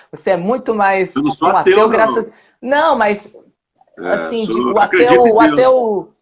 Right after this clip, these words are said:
Speaker 1: então, o ateu
Speaker 2: Eu não acredito nesse Deus que os
Speaker 1: desse
Speaker 2: caras
Speaker 1: Deus
Speaker 2: parecem.
Speaker 1: diabo, desse Deus diabo, seu ateu do Deus diabo, dessa religião aí, porque esse Deus que mata, julga é um diabo e não Deus. É,
Speaker 2: É.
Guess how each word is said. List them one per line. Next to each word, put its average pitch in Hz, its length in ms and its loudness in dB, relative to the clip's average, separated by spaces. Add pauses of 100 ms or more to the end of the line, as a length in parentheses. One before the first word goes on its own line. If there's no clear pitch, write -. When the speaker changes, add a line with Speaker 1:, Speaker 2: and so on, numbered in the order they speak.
(240)
Speaker 1:
então, 262 300 -2
o 220 40 0
ateu 214 280 -2
Speaker 2:
Eu 240 60 0
não 226 60 0
acredito 196 300 -2
nesse 226 280 -4
Deus 190 280 0
que 220 80 -14
os 170 100 -8
Speaker 1:
desse 220 140 4
Speaker 2:
caras 254 180 -2
Speaker 1:
Deus 247 340 2
Speaker 2:
parecem. - 220 -12
Speaker 1:
diabo, 151 680 0
desse 165 260 -14
Deus 190 240 -4
diabo, 170 320 0
seu 180 200 -4
ateu 196 440 -2
do 175 200 -16
Deus 190 220 -2
diabo, 143 460 0
dessa 143 240 -10
religião 147 520 -8
aí, 127 220 -8
porque - 140 -20
esse 147 160 -18
Deus 151 180 -10
que 165 120 -16
mata, 147 380 -6
julga 180 340 -6
é - 20 -2
um 220 100 -6
diabo 202 420 -2
e - 20 -6
não 165 200 -6
Deus. 131 380 -10 (340)
É, 170 360 0
Speaker 2:
É. - 60 -18